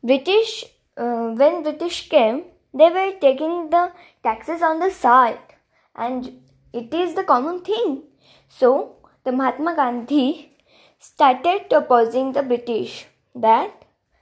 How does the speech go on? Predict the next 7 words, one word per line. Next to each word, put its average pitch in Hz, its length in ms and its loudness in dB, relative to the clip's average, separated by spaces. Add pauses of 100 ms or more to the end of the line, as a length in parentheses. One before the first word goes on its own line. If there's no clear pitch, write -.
(440)
the 359 160 -2 (120)
salt 277 380 0
is 403 140 2
the 440 180 0
common 277 380 0
thing. 330 400 -6 (180)
You 285 140 -10